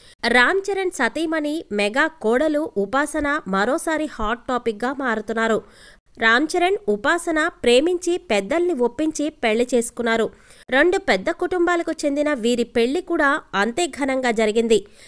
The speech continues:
పద్నాలుగు జూన్ రెండు వేల పన్నెండవ తేదీన వైభవంగా రామ్ చరణ్ ఉపాసనను వివాహం చేసుకున్నాడు. అయితే వీరికి పెళ్లైనప్పటి నుంచి కూడా ఫ్యాన్స్ అడుగుతున్న ప్రశ్న ఒక్కటే, జూనియర్ చెర్రీ ఎప్పుడు వస్తాడు?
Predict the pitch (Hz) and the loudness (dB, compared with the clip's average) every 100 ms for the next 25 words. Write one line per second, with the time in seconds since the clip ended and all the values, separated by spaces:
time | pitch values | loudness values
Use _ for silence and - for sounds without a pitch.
0 | - - 247 254 262 381 370 349 277 247 | -20 -2 2 2 2 0 0 -2 -6 -2
1 | 277 311 202 214 294 349 330 311 208 220 | 0 0 2 2 2 0 -2 -2 0 2
2 | 294 320 311 294 262 262 262 277 277 196 | 2 0 0 0 0 0 -2 -2 0 0
3 | 220 262 339 311 285 262 269 214 208 269 | 0 0 -2 -2 0 -2 0 0 0 0
4 | 311 285 277 - 196 247 277 - 254 240 | -2 -2 -2 -4 -2 -2 -2 -2 -2 -2
5 | 311 202 202 254 269 247 240 208 - 226 | -2 -2 -2 -2 -4 -6 -4 -6 -6 -4
6 | 214 208 196 - - - - 233 254 294 | -2 -2 -4 -12 -20 -20 -6 0 0 0
7 | 392 349 349 320 - 233 247 320 320 311 | -2 -2 -4 -6 -4 -2 -2 -2 -4 -6
8 | 285 269 254 254 247 240 240 247 302 - | -4 -2 -2 -4 -4 -2 0 0 -4 -2
9 | 226 247 311 - - 196 247 302 285 269 | 0 0 -2 -4 -2 -2 -2 -4 -4 -4
10 | 254 202 202 202 277 185 185 220 220 - | -6 -4 -2 -2 -4 -4 -4 -4 -4 -6
11 | - - - - 202 240 330 392 381 381 | -12 -20 -20 -20 -4 0 2 2 0 0
12 | 285 247 254 - - 196 254 254 240 - | -2 0 -2 -2 -2 -2 0 0 -2 0
13 | 240 226 | 2 2